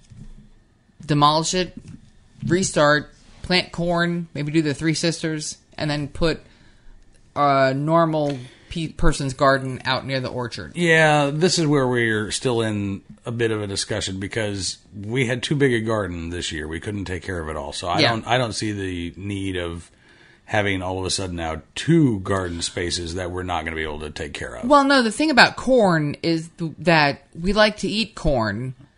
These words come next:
Speaker 2: Yeah.
Speaker 1: And every stalk of corn only gives you two or three cobs,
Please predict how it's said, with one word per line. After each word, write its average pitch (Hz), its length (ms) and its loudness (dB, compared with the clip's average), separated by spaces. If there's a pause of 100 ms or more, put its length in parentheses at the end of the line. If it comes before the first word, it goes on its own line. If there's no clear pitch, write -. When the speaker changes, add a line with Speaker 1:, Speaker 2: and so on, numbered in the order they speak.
(100)
Speaker 2:
Yeah. 117 340 -2
Speaker 1:
And 160 380 2 (120)
every 208 280 2
stalk 202 400 2
of 156 160 -8
corn 151 580 -2 (120)
only 165 240 0
gives 151 340 0
you 143 220 -2
two - 280 -6
or 170 100 0
three 160 300 -4
cobs, 98 680 0